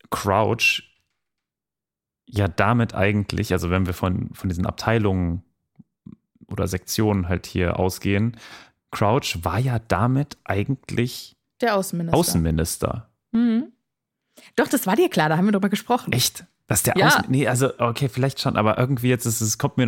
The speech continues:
Speaker 1: gerade wieder so, also deswegen so spannend,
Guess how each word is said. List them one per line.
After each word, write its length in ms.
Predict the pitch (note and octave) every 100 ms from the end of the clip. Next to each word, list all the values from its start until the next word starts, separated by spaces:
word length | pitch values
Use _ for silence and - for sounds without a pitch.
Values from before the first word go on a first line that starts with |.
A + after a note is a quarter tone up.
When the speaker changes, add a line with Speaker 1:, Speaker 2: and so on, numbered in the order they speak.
| F#2
Speaker 1:
gerade 280 | A#2 C3 A2+
wieder 240 | A2+ G#2+
so, 200 | - G2+ G2+ -
also 200 | G#2+ G#2+ G#2 - - - - -
deswegen 480 | G#2+ D3 - A2 F#2+
so 140 | F2+
spannend, 440 | F2 - F#2+ A2